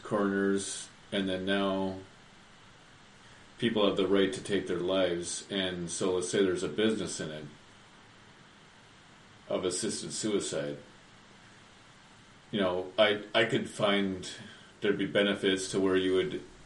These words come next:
if someone came to us, say you did that, provided that service, assisted suicide, where someone came to you, I feel like your first, just knowing you, your first goal would be to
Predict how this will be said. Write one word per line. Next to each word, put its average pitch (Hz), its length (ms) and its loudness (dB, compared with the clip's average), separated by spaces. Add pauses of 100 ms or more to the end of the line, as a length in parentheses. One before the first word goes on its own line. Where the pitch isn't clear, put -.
(120)
if 113 240 -2
someone 107 320 2
came 101 540 2
to 92 400 2
us, - 340 -4 (160)
say 101 580 4 (680)
you 110 160 2
did 95 280 4
that, 80 400 -2
provided 90 360 2
that 85 120 0
service, 85 460 0
assisted - 360 -4
suicide, 82 680 -2
where 80 360 -2 (340)
someone 98 240 -2
came 107 280 0
to 92 60 -4
you, 85 180 2
I 90 140 2
feel 101 220 0
like 87 260 0
your 92 120 2
first, - 680 2 (720)
just - 300 0
knowing 101 400 4
you, 85 420 -2
your 95 120 -2
first 101 340 0
goal 87 320 4
would 80 180 0
be 85 260 2
to 76 320 -4